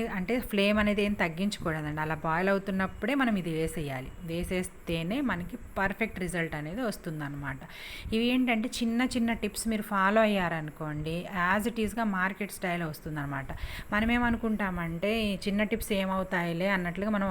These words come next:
ఓవర్‌లుక్ చేస్తాం, అక్కడే మనకి మంచి రిజల్ట్ అనేది రాదు. ఇలా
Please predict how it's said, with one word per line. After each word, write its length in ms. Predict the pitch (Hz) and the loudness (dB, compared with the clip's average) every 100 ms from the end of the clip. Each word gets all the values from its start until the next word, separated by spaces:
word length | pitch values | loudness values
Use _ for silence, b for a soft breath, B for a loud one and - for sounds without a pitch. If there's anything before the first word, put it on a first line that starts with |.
| 180 | 4
ఓవర్‌లుక్ 360 | 208 240 247 202 | 4 4 2 2
చేస్తాం, 420 | 165 - 156 143 147 175 | 2 0 -4 -4 -2 -4
అక్కడే 380 | - - 208 226 208 | -4 4 6 6 4
మనకి 300 | 175 175 302 302 - - - - 196 - - | 0 -2 -6 -4 -8 -10 -14 -12 -10 -8 -6
మంచి 280 | 180 180 196 175 | -4 -4 -2 -2
రిజల్ట్ 300 | 165 170 165 | 0 0 -2
అనేది 220 | 156 208 254 | -4 -2 0
రాదు. 220 | 139 135 B B B B 214 | 0 -2 B B B B 4
ఇలా 160 | 226 | 6